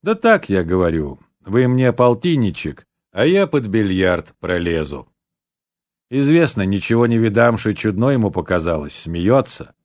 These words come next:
«Давай», говорит. «Хорошо». Я говорю: «Мне вперед сколько пожалуете?»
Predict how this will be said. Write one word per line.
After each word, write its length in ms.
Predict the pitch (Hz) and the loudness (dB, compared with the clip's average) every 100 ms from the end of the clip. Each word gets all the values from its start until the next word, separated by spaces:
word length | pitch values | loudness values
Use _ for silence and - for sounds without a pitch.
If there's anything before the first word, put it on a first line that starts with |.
| _ _ _ _ | _ _ _ _
«Давай», 440 | 78 101 117 202 190 | -2 2 4 4 4
говорит. 480 | 135 101 80 - _ _ _ _ _ _ _ | 2 2 0 -10 _ _ _ _ _ _ _
«Хорошо». 640 | - 214 - - 113 113 - _ _ _ _ | -6 -4 -4 0 0 0 -6 _ _ _ _
Я 240 | 104 143 | 0 0
говорю: 520 | 131 135 131 135 113 _ _ _ _ _ | 2 4 4 2 0 _ _ _ _ _
«Мне 300 | 90 117 151 | -4 2 2
вперед 400 | - 135 135 135 | 2 0 2 2
сколько 400 | - 147 127 - | 0 0 0 0
пожалуете?» 760 | - 98 92 87 76 71 - | -2 0 0 -2 -4 -10 -16